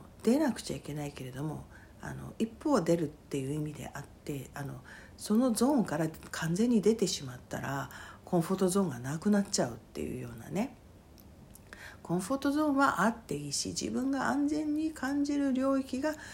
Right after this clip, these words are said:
大きくなっていくんだっていうこと、広がっていく、コンフォートゾーンっていうのは広げていくもんだっていう、まあ、前から受け取っているメッセージがあるんですけれども、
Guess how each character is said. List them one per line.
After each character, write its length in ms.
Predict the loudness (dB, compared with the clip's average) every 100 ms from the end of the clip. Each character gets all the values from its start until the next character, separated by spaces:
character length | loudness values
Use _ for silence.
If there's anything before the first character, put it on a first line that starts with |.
| -16 -2
大 140 | -2 0
き 180 | -2
く 100 | 0
な 140 | 2 0
っ 40 |
て 160 | -4 -10
い 60 |
く 160 | -8 -8
ん 140 | -6
だ 140 | -4 -4
っ 60 |
て 440 | -4 -12 -8 -8 -10 -14 -10
い 60 |
う 100 | -10
こ 140 | -10 -10
と、 220 | -10 -12 -14 -20 -12
広 320 | -6 -4 -2
が 60 |
っ 60 | -4
て 240 | -2 -2
い 80 | -2
く、 200 | -2 -6 -6 -18 -20 -20 -10
コ 140 | -4
ン 60 | -4
フ 100 | -6
ォ 20 |
ー 20 |
ト 120 | -8 -2
ゾ 100 | 0
ー 40 |
ン 20 |
っ 40 | -2
て 80 |
い 20 | -4
う 40 |
の 40 |
は 20 | -10
広 380 | -4 0 2 0
げ 80 |
て 120 | 0 -4
い 60 |
く 120 | 0
も 140 | 0 2
ん 80 | 0
だ 120 | -6
っ 20 |
て 200 | -10 -8
い 140 | -6
う、 100 | -6 -6
ま 180 | -8
あ、 40 | -8 -14 -16 -16 -12 -6
前 200 | -6 -6
か 120 | -10
ら 100 | -12
受 200 | -12 -12
け 0 |
取 200 | -12 -14
っ 20 | -16
て 100 | -12
い 140 | -10 0
る 260 | 4 4
メ 120 | 0 -4
ッ 20 |
セ 220 | -8 -8
ー 100 | -10
ジ 240 | -10 -12 -14 -18 -20 -10
が 120 | -4
あ 80 | -2
る 100 | -4
ん 80 | -6
で 120 | -8
す 120 | -10
け 120 | -12 -14
れ 60 |
ど 120 | -6
も、 320 | 0 2 2